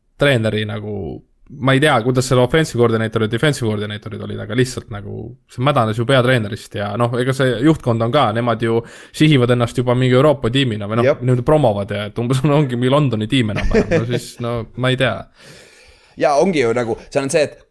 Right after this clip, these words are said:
Speaker 2: ta pidi põhimõtteliselt iga nädal vastama mingitele lollakatele Urban Meyeri küsimustele, mis ta peatreener teinud on, vaata,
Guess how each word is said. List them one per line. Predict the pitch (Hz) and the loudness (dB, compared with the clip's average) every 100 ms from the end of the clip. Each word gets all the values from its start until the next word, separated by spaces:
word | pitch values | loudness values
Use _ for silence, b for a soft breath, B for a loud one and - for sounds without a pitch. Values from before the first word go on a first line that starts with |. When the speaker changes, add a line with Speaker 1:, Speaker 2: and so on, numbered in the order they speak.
| - | -6
Speaker 2:
ta | 160 | -4
pidi | 143 147 | -2 -2
põhimõtteliselt | 151 156 135 160 | 0 0 0 -4
iga | 160 139 | -2 -2
nädal | 139 127 | 0 0
vastama | 120 165 - 104 | 0 -2 -6 -6
mingitele | 117 110 104 104 | -6 -6 -6 0
lollakatele | 139 143 - 110 - 104 123 | 2 2 0 -6 -4 0 0
Urban | 143 117 | 0 0
Meyeri | 113 123 110 107 | -2 -2 -2 -4
küsimustele, | 123 120 113 107 | -6 -6 -4 -6
mis | 107 | -4
ta | - | -4
peatreener | 101 127 127 123 107 | 0 0 2 0 -2
teinud | 117 113 95 | -4 -4 -4
on, | 98 | -4
vaata, | 98 101 | -4 -4